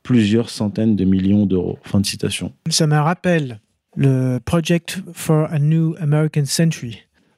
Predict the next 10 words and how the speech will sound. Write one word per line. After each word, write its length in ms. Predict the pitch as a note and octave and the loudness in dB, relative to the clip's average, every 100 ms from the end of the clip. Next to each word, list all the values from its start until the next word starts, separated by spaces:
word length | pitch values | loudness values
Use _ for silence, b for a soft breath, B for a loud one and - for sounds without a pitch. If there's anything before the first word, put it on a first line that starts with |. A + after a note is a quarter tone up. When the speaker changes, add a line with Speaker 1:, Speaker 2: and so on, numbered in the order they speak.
| - | 2
Speaker 2:
où 220 | G3 D#3 F3+ | 2 2 -2
il 480 | F3 C#3+ C3+ C3 A#2+ | 0 2 2 -2 -4
parlait 680 | - C#3+ D3 D#3 D3+ A#2 _ _ | -2 0 2 2 2 -2 _ _
ne-, 280 | D#3 D3+ C#3+ | -6 0 0
justement 580 | D3 C#3+ - D#3 D3+ C#3 _ B B B B - | 0 -2 2 2 2 -2 _ B B B B -8
de 160 | D#3 C#3 | 0 2
la 240 | C#3+ C#3 | 2 2
nécessité 920 | D3+ E3 F3 D3+ E3 D3+ D#3+ D#3 D3+ G3+ | 2 0 -2 -2 -2 0 2 2 0 -4
de 480 | D3+ C3+ C3 B2+ B2 | 0 2 2 0 0
révolutionner, 960 | E3 E3 F3 D#3 - E3 D#3 D3 C3+ | 0 2 -2 0 0 2 2 0 -4